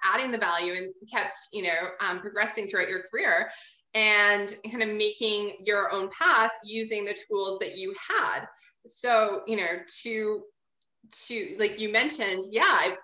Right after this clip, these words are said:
brought in some people and I'll continue to do it because there isn't one path.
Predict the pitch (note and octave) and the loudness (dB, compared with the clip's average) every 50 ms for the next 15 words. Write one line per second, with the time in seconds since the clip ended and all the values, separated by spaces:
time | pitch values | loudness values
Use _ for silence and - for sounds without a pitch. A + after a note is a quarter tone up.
0 | _ _ _ - A#3+ A#3 A#3 - - B3+ - F4 D#4 - A#3 F#3 - G#3+ F#3+ G#3+ | _ _ _ 0 2 2 4 2 2 0 -2 -6 -6 -6 -6 -8 -6 -4 -2 -2
1 | B3+ D#4+ C#4+ A3 G#3 G3 F#3 - - B3 A3+ - - B3+ A#3+ B3 A#3+ A#3 G#3+ G3+ | 0 0 0 -2 -2 -2 -4 -6 -8 -8 -8 -8 -8 -8 -6 -6 -6 -8 -8 -8
2 | F#3 F3 E3+ F3+ F3+ F3+ F#3+ A3 A3 A3 G#3+ A3 G3+ G3 G3 - - - - - | -6 -4 -2 -2 -2 -2 -6 -10 -10 -8 -4 -4 -4 -4 -4 -8 -10 -16 -20 -20
3 | - _ - A#3 A#3 A#3 - G#3+ G#3+ A3+ D#4 B3+ A3+ G#3 F#3+ F#3 - - - - | -14 _ 0 0 0 2 2 0 0 0 0 -2 -2 -2 -4 -4 -4 -2 -2 -2
4 | - | -2